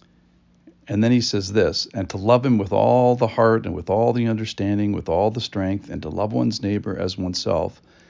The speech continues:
And then the, the scribe adds this, "is much more than all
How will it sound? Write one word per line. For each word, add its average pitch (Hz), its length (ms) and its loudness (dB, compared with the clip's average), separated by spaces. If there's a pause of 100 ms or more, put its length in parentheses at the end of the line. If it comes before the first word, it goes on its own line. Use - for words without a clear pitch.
(400)
And 95 120 -4
then 101 140 -4
the, - 140 -8 (140)
the 87 120 -6
scribe 110 420 -6
adds 101 340 -4
this, 113 320 -4 (340)
"is 92 220 -2
much 110 420 2
more 113 400 2
than 82 260 -8
all 117 600 -2